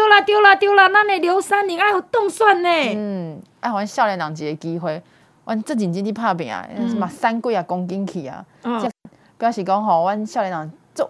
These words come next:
Speaker 2: 有心想要为阮地方来服务的，所以爱互少年人一个机会哦，六三零加好记哦。
Speaker 1: 六三零加好记啦，我嘛无怀疑讲六三零无好记啦。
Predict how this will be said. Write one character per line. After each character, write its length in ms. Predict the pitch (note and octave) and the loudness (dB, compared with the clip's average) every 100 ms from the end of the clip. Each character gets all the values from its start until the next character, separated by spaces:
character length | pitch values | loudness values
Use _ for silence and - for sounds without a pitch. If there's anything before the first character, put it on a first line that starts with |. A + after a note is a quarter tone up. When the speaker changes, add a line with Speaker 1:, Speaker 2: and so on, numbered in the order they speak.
| - | -2
Speaker 2:
有 140 | A3+ | -2
心 400 | F#3+ - B3 A#3+ | -2 -8 -6 -6
想 180 | A3+ F3+ | -6 -8
要 140 | G3+ | -8
为 140 | A3 A#3 | -6 -4
阮 200 | G3+ G3 | -4 -6
地 180 | E3+ D#3+ | -6 -6
方 200 | F#3 F3 | -8 -8
来 120 | D#3 | -8
服 160 | D#3+ | -8
务 220 | D3+ C#3+ C#3 | -8 -8 -10
的， 80 | |
所 160 | C#3+ F#3 | -6 -6
以 60 | E3 _ _ - | -6 _ _ 0
爱 100 | D4 | 0
互 60 | |
少 100 | E4 | 2
年 120 | C#4+ | 0
人 120 | A3+ G3 | 0 -2
一 40 | |
个 60 | F3+ | -4
机 200 | G3+ G#3 | -2 0
会 120 | G3+ | 0
哦， 80 | G3 | 0
六 200 | C#4 A3 | 0 0
三 240 | A3 G3+ | -2 -2
零 180 | F3+ D3+ | -4 -6
加 200 | F3 F3 | -4 -2
好 120 | F3+ F3 | -2 -6
记 200 | E3 G#2+ | -8 -10
哦。 180 | - F3 - | -10 -10 0
Speaker 1:
六 260 | F#4+ D#4 | 2 2
三 300 | D4+ D4+ D4+ | 2 0 0
零 160 | A#3 A3+ | -2 -2
加 220 | A#3+ A3 | -2 0
好 160 | C4 B3+ | 0 -2
记 200 | G#3+ F#3 | -4 -4
啦， 140 | F3+ | -2
我 160 | A#3+ D#4 | 2 2
嘛 120 | B3 | 2
无 160 | G3+ A#3 | -2 -2
怀 200 | A#3 A#3 | -2 -4
疑 100 | G#3 | -2
讲 180 | A3 C#4 | -4 -2
六 220 | D4 B3+ | 2 2
三 260 | B3 C4 A#3+ | 2 -2 -2
零 240 | F#3 G3+ _ _ _ | -6 -8 _ _ _
无 220 | A#3 A#3 | -2 -2
好 180 | B3 B3 | 0 -2
记 240 | G#3 F3+ | -4 -10
啦。 180 | B2+ B2+ | -10 -14